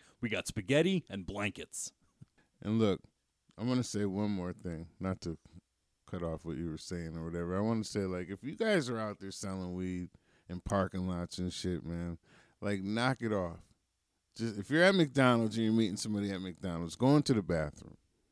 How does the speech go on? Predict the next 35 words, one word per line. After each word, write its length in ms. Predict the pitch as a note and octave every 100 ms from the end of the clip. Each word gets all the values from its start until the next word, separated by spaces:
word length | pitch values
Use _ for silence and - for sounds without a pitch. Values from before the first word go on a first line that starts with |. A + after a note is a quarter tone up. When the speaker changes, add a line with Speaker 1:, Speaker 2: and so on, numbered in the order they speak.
| _ _
Speaker 2:
Like, 180 | F2 F2
there's 160 | F#2 F#2
no 140 | G#2+
cameras 480 | G#2 F#2+ F2 D2+ D#2+
in 120 | D2+
there. 180 | B1 A1 _ -
Just 200 | F#2 -
give 120 | F#2+
me 140 | F#2+ F2+
a 40 |
little 280 | F2 F2 F2
news 320 | F2+ F#2 E2+
you 60 | F2+
can 160 | F2+
use, 480 | E2 E2 E2 D#2+ - _ _ _ _ _ _
'cause 140 | G2+ G#2
I 80 |
see 220 | G2 - A2
a 60 |
lot 280 | G#2 G#2+ G2+
of 100 | F#2
it 100 | F#2
going 320 | G2 F2+ F2 E2+
on, 240 | D#2+ D#2
man. 200 | C#2+ D#2 D#2
I 60 |
see 180 | D#2 F2
a 40 | E2
lot 280 | F2 F2
of, 80 | E2+ - _ _ _
a 60 |
lot 200 | F2 F2+
of 100 | F2 -
parking 440 | G2+ F2 F2+ F#2
lot 320 | E2+ E2+ E2